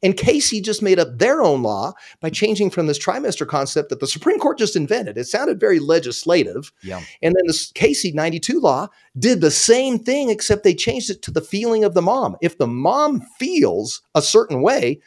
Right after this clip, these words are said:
Speaker 1: then it's okay. So,
Speaker 2: Yeah.
Speaker 1: well, I guess in New York, you can feel like you don't want the baby until the baby's out of the womb.
Speaker 2: Yeah. Yeah, it's,
Speaker 1: So,
Speaker 2: it's ridiculous. And so
Speaker 1: so
Speaker 2: it's
Speaker 1: it,
Speaker 2: an
Speaker 1: it really was
Speaker 2: arbitrary
Speaker 1: just
Speaker 2: test, right?
Speaker 1: bad, bad. And, and the reason there was so much fear about it for so long and the reason they had the Borking thing going on, 'cause
Speaker 2: Yeah.
Speaker 1: Bork would have just blasted the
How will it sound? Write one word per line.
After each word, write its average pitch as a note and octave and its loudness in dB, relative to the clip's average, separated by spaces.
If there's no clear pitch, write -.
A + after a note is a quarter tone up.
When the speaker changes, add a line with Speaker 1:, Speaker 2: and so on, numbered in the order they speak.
Speaker 1:
then F3 6
it's - 0
okay. A3+ 4
So, C#3+ 2
Speaker 2:
Yeah. G2+ -12
Speaker 1:
well, D#3+ 0
I B2+ 2
guess F#3 0
in D#3 0
New F#3 4
York, A3 4
you D3+ -4
can A2+ -4
feel G#3+ 2
like D3 0
you C3+ -4
don't D3 0
want C#3 0
the G#2 -4
baby E3+ -2
until C3 2
the C3 -2
baby's C#3 0
out E3+ -2
of C3+ 0
the G#2 -2
womb. C4 -2
Speaker 2:
Yeah. F#2 -6
Yeah, A2+ -4
it's, - -8
Speaker 1:
So, E3 6
Speaker 2:
it's C#3+ 8
ridiculous. D3 -2
And D#3+ -2
so E3+ 0
Speaker 1:
so D#3 8
Speaker 2:
it's D3+ 4
Speaker 1:
it, D#3+ 4
Speaker 2:
an F3 4
Speaker 1:
it D#3+ 4
really G#3+ 6
was D3+ 2
Speaker 2:
arbitrary - -6
Speaker 1:
just F3 6
Speaker 2:
test, - -4
right? E3 4
Speaker 1:
bad, D3 -6
bad. C#3 6
And, E3 0
and D3+ 2
the E3+ 4
reason C#4+ 2
there G3+ 6
was C#3+ 0
so F#3 4
much C#3+ -2
fear F3 6
about B2+ 4
it G2+ -6
for A2 -12
so C#3+ 2
long A#2+ 0
and G#2+ -4
the - -6
reason A#2 -6
they G#2 -6
had A2 -4
the G#2+ -4
Borking A2+ -2
thing A#2 -6
going A2 -4
on, A2 -6
'cause F#2+ -14
Speaker 2:
Yeah. F#2 -6
Speaker 1:
Bork G#2 -4
would F#2 -6
have E2+ -12
just - -14
blasted E2 -10
the - -20